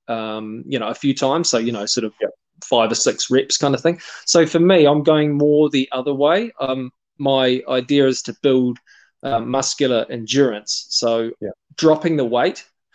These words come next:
Speaker 1: and focusing more on really good technique.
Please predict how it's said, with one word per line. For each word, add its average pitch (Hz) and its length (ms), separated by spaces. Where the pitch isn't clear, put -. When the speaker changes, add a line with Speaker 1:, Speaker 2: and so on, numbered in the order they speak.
Speaker 1:
and 127 220
focusing 139 640
more 131 340
on 120 380
really 127 240
good 117 240
technique. 120 560